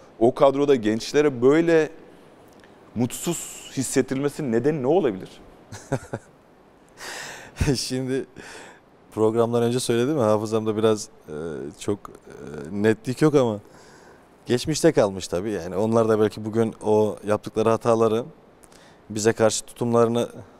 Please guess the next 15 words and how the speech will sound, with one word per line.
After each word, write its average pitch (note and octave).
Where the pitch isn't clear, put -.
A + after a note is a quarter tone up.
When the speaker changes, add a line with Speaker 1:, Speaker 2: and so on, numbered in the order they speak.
Speaker 2:
bugün A#2+
sorsanız A2+
belki A2
onlar G#2+
da F2+
bunlardan G2+
hoşnut A2
olmazlar, A2
kabul G2+
etmezlerdi F#2
ama A#2+
yaşanmışlar A2
var, G#2+
yaşanmışlıklar G#2
var. G#2+